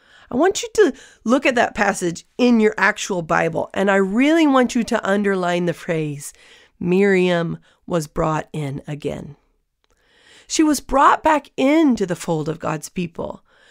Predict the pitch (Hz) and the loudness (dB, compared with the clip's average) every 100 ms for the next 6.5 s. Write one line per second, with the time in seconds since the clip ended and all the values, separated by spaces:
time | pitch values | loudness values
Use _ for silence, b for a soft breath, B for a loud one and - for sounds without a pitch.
0 | b b - 359 269 240 262 302 - 349 | b b 0 2 2 2 2 2 2 0
1 | 349 - 285 339 330 254 240 226 185 - | 0 -2 0 2 2 2 2 2 -2 -2
2 | 220 285 262 - 233 214 226 277 269 185 | 0 2 0 -2 -2 0 2 2 2 0
3 | - 202 233 330 330 294 233 170 160 - | -2 0 2 2 4 4 2 0 -4 -10
4 | B B B 202 202 - - 277 302 311 | B B B 0 0 -2 0 2 2 2
5 | 233 247 262 269 262 - 233 240 240 190 | 2 2 4 2 -2 -2 2 2 0 0
6 | 190 165 147 - - | 0 0 -2 -8 -14